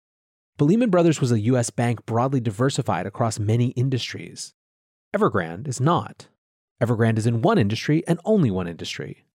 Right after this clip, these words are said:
And its debt is held by banks across China, the U S, Canada, U K, Australia, and others. This also comes at a time when markets have been on an artificial, inflation-driven, quantitative easing-fueled run-up like no other. So when the hammer does drop,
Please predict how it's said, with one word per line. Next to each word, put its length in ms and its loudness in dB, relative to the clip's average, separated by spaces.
And 120 0
its 180 -2
debt 440 0
is 140 -2
held 220 0
by 100 2
banks 300 0
across 340 -4
China, 580 2
the 80 -10
U 220 -2
S, 360 0
Canada, 580 0
U 160 -6
K, 440 0
Australia, 640 0
and 140 -2
others. 480 -4
This 120 0
also 240 4
comes 320 2
at 80 2
a 60 0
time 300 2
when 120 4
markets 380 2
have 100 -2
been 140 2
on 160 2
an 140 2
artificial, 580 2
inflation-driven, 960 0
quantitative 640 0
easing-fueled 640 2
run-up 360 2
like 200 -4
no 200 2
other. 380 -2
So 140 0
when 80 2
the 80 0
hammer 280 0
does 320 0
drop, 360 -2